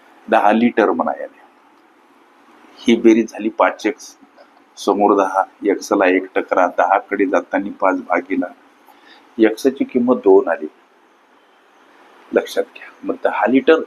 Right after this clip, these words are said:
मिश्रण जे काढलं, त्याच्यामध्ये दूध किती काढलं, पाणी किती काढलं,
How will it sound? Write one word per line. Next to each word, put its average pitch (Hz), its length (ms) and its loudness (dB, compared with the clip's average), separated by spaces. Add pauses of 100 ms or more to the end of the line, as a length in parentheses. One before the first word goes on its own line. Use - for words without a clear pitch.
(480)
मिश्रण 117 500 0
जे 117 100 2
काढलं, 85 400 -6
त्याच्यामध्ये - 480 0
दूध 320 160 4 (100)
किती - 200 -10
काढलं, - 480 -6 (1400)
पाणी 120 220 4
किती 160 220 -2
काढलं, 85 480 -4